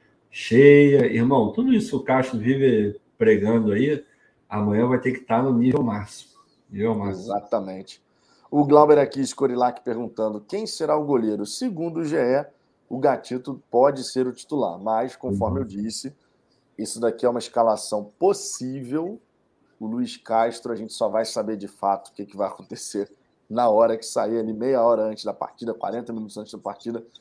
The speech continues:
Speaker 2: a escalação. Porque o Luiz Castro
Speaker 1: É.
Speaker 2: gosta de mudar o time, gosta de fazer modificações ali em relação ao onze inicial. Pode ser que o Gatito ganhe a oportunidade? Pode. Mas é garantido?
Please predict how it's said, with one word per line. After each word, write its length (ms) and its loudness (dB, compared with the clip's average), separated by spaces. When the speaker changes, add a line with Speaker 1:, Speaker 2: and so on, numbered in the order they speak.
Speaker 2:
a 100 -4
escalação. 640 -8
Porque 200 -14
o 40 -8
Luiz 180 -10
Castro 420 -6
Speaker 1:
É. 40 -2
Speaker 2:
gosta 540 -4
de 180 -8
mudar 300 -4
o 60 -8
time, 600 -8
gosta 520 -2
de 80 -18
fazer 320 -6
modificações 760 -8
ali 180 -6
em 60 -10
relação 420 -8
ao 120 -6
onze 160 -8
inicial. 600 -8
Pode 280 0
ser 180 -10
que 80 -18
o 40 -12
Gatito 420 -8
ganhe 180 -6
a 40 -4
oportunidade? 680 -4
Pode. 380 2
Mas 260 -4
é 100 2
garantido? 720 2